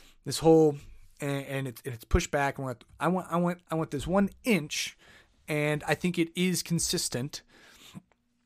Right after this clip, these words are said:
And where there are, there are very specific, appropriate situations that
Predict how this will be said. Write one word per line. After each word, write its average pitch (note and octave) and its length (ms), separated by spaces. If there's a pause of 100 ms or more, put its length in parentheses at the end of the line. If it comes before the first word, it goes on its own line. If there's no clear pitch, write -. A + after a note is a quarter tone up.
(600)
And D3+ 400 (1160)
where D#3 180
there D#3 140
are, D3 240
there D#3+ 180
are D3+ 140
very F#3+ 340
specific, - 720
appropriate F#3 460
situations C#3 800 (800)
that B2+ 480